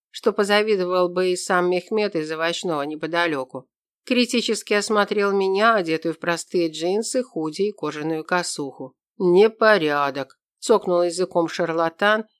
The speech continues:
и нахлобучил мне на голову бейсболку с огромной и чуть кривоватой надписью «Раша» на тулье.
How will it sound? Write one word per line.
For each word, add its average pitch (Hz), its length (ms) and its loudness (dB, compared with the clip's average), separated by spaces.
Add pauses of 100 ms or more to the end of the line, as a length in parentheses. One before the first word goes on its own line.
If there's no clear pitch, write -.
(180)
и 233 160 4
нахлобучил 226 720 0
мне 170 180 0
на 185 180 2
голову 160 380 -4
бейсболку 165 600 -4
с - 100 -10
огромной 165 680 -2
и 190 160 -4
чуть 185 280 -6
кривоватой 180 580 0
надписью 170 720 -4
«Раша» 156 540 0
на 170 200 -2
тулье. 135 520 -8